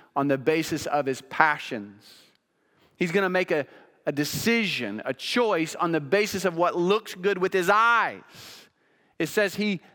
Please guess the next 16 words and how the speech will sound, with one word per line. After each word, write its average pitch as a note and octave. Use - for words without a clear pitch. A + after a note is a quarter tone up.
lifted B3+
up B3
his A3
eyes. G3+
And C#3
that D#3
poor G3+
decision's D#3+
gonna D3+
lead D#3+
him D3+
down D3
a C#3+
very C#3+
destructive C3
path. F2+